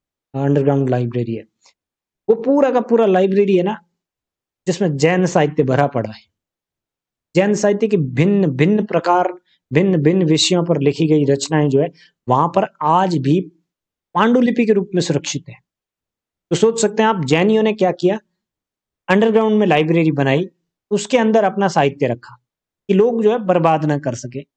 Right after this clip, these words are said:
लोग जो है उसको नष्ट ना कर सके। जैसा दूसरा जो साहित्य है, सिद्धों तक का साहित्य नष्ट कर दिया गया, नाथों का साहित्य नष्ट कर दिया गया जो इसके बाद का है।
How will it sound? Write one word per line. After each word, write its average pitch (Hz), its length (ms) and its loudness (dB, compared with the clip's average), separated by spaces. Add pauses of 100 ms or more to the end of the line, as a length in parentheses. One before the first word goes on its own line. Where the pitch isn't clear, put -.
(380)
लोग 175 180 0
जो 175 100 2
है 185 100 2
उसको 226 400 -4 (460)
नष्ट 190 260 -2
ना 165 160 2
कर 143 140 -2
सके। 160 240 -4
जैसा 151 500 0
दूसरा 185 320 0
जो 175 120 0
साहित्य 151 400 -2
है, 147 80 -2
सिद्धों 196 420 0
तक 233 180 -2
का 226 120 2
साहित्य 190 360 0
नष्ट 170 300 -4
कर 139 120 -2
दिया 120 220 -2
गया, 113 200 -10 (120)
नाथों 196 380 0
का 233 80 2
साहित्य 202 360 0
नष्ट 170 320 -2
कर 139 120 -2
दिया 123 200 -2
गया 117 180 -6 (300)
जो 185 80 2
इसके 202 220 0
बाद 151 400 0
का 135 80 -2
है। 107 140 -10